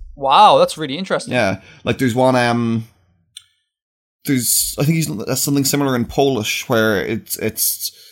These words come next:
Speaker 2: there's a sort of a Slavic Latinate language that is, is different to what Polish is now, or something like that.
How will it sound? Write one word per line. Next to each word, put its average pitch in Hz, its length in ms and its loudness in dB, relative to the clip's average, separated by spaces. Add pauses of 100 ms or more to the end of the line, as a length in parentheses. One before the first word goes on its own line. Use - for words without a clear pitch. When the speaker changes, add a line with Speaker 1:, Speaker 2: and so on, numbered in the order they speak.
(380)
Speaker 2:
there's 123 140 0
a 123 40 -2
sort 117 160 -2
of 110 60 -2
a 107 440 2 (760)
Slavic - 920 0 (100)
Latinate 113 760 -2
language 92 400 -8 (360)
that 101 240 -2
is, 95 200 -4
is 104 140 -4
different 104 420 -8
to 95 380 -4 (260)
what 95 220 -4 (160)
Polish 107 300 -2
is 104 120 -4
now, 107 200 -2
or 87 100 -4
something 117 240 -4
like - 160 -6
that. 90 360 -4